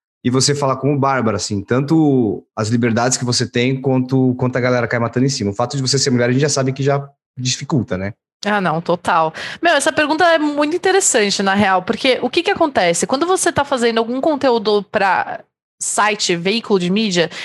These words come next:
Speaker 2: tem um peso muito maior. Eu, quando eu estava pelo uol, Omelete, pelo I G N, et cetera, eu não é, estava n-, na entrevista, na, no evento, whatever, como Bárbara. Eu estava como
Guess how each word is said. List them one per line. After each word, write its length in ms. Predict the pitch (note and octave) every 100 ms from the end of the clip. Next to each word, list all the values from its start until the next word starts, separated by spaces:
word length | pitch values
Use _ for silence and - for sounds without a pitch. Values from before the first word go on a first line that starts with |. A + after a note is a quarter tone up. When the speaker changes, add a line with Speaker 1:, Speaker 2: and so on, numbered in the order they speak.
| - - -
Speaker 2:
tem 220 | C#4+ D4+
um 160 | D#4+ D4
peso 560 | - C#4 C#4+ A#3+ C4
muito 320 | B3 C#4 D4
maior. 440 | D4 C4+ F3 D#3 C#3+ -
Eu, 220 | E4 G#4+
quando 220 | G4 D4
eu 60 | A#3+
estava 300 | - G3 G#3
pelo 220 | G#3 F3
uol, 340 | F3 A3 G3+ F3+
Omelete, 460 | F#3+ F#3+ F#3+ F#3
pelo 160 | - F#3
I 40 |
G 80 | F#3
N, 100 | F#3
et 140 | F3 F3
cetera, 300 | A#3 A#3 G3 - G3 -
eu 120 | D#4+
não 180 | F4 E4+
é, 160 | D#4+ C#4+
estava 460 | C4 E4 F#4 F4+
n-, 280 | C4 A#3 A3 -
na 160 | G#3
entrevista, 800 | A3 G#3 G3+ F#3 A#3 B3 - G#3
na, 500 | F#3+ G3+ F#3+ F3+ F3 -
no 140 | G3
evento, 840 | G3+ F3+ A3+ A#3+ A3 G#3 G3+ F#3+ F#3
whatever, 580 | F#3+ G#3 A3 A#3 G#3 F#3
como 260 | - A#3+ B3
Bárbara. 680 | F#3+ G#3+ E3+ E3 D#3 C3 - - - -
Eu 160 | G3+
estava 640 | A3+ - - B3 D4+ F#4+ G4 _ _ _
como 520 | - C4+ C#4+ D4+ D#4